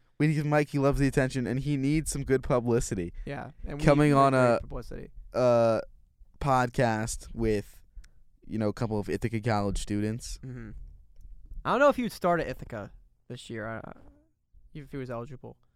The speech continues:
Speaker 1: What?
Speaker 2: Yeah, I don't know if he would. I'm t-, starting quarterback at Ithaca. I mean, Winfield's, you know.
Speaker 1: Wingfield?
Speaker 2: Winfield?
Speaker 1: Wing.
Speaker 2: Waynfield.
Speaker 1: Like wings, like a birdie.
Speaker 2: I can't say the G. Everybody knows
Speaker 1: Flap.
Speaker 2: that.
Speaker 1: I know.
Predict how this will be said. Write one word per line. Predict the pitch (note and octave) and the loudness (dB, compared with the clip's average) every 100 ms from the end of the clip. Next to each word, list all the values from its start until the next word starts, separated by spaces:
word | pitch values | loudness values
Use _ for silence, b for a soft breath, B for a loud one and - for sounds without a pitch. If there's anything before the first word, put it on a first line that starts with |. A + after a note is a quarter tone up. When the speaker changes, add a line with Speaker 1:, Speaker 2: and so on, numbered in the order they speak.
| - _ _ - - - _ _ _ _ _ _ _ _ _ _ - | -20 _ _ -20 -20 -20 _ _ _ _ _ _ _ _ _ _ -18
Speaker 1:
What? | F2 B2+ - - _ _ _ | -12 -12 -12 -16 _ _ _
Speaker 2:
Yeah, | B2 A#2 | -12 -10
I | |
don't | C#3+ | -8
know | D3+ | -8
if | C3+ | -8
he | C3 | -12
would. | B2+ _ _ _ _ | -14 _ _ _ _
I'm | D3 D3 | -8 -8
t-, | - | -8
starting | - D3+ | -6 -6
quarterback | C#3+ D3 C#3 C3+ | -6 -6 -6 -8
at | - | -12
Ithaca. | - - | -14 -12
I | A#2 | -10
mean, | A#2+ B2+ - - _ _ _ _ _ _ _ | -10 -12 -14 -20 _ _ _ _ _ _ _
Winfield's, | E3 F3 G3+ G#3+ D3+ C3 - _ _ _ _ _ - | -8 -8 -8 -8 -8 -10 -18 _ _ _ _ _ -14
you | C#3 | -10
know. | A#2 A2+ - - | -10 -12 -18 -12
Speaker 1:
Wingfield? | A2 G#2+ G#2 - A2 A2 A2+ - - - - - | -2 0 0 0 0 0 -4 -12 -16 -16 -18 -14
Speaker 2:
Winfield? | C#3 D3 E3 E3 D#3+ - - - _ | -12 -12 -12 -12 -14 -20 -20 -20 _
Speaker 1:
Wing. | - A2 G#2 F2+ - - - | -2 0 0 -4 -10 -20 -12
Speaker 2:
Waynfield. | D3 D3+ - A#2 F2+ - | -10 -10 -12 -16 -16 -4
Speaker 1:
Like | G2+ G2+ | -2 -2
wings, | G2+ A2+ B2 A#2+ | 0 2 2 0
like | G#2 F#2+ | -2 -2
a | |
birdie. | E2+ G#2+ G#2 | 0 0 -2
Speaker 2:
I | G2+ D#3+ | -4 -4
can't | F#3+ F3 | -4 -6
say | - D#3+ | -4 -4
the | C#3 | -4
G. | C3 C#3 B2+ | -8 -8 -6
Everybody | B2 C3+ A#2+ | -6 -8 -8
knows | A#2 | -4
Speaker 1:
Flap. | G#2+ G2+ | -2 -2
Speaker 2:
that. | A2 A2 - - - _ _ _ - | -6 -12 -18 -20 -20 _ _ _ -14
Speaker 1:
I | G#1+ | -12
know. | A1 | -12